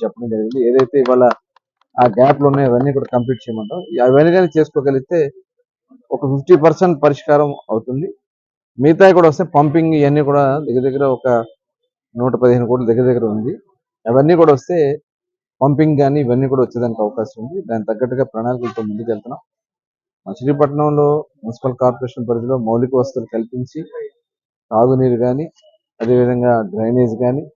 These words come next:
రోడ్స్ కానీ, లైటింగ్ కానీ, మరి శానిటేషన్ కానీ, దీని మీద ప్రత్యేక దృష్టి పెట్టడం జరిగింది.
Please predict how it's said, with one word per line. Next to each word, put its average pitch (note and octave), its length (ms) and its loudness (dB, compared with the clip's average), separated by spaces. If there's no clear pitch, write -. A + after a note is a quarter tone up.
రోడ్స్ C3 320 4
కానీ, C#3 380 0
లైటింగ్ B2 380 0
కానీ, B2+ 320 -2
మరి A2 380 -8
శానిటేషన్ B2+ 560 -2
కానీ, G#2+ 200 -6
దీని A2+ 180 -6
మీద B2 180 0
ప్రత్యేక B2+ 300 -2
దృష్టి A#2 280 -4
పెట్టడం A2+ 280 -4
జరిగింది. B2 340 -4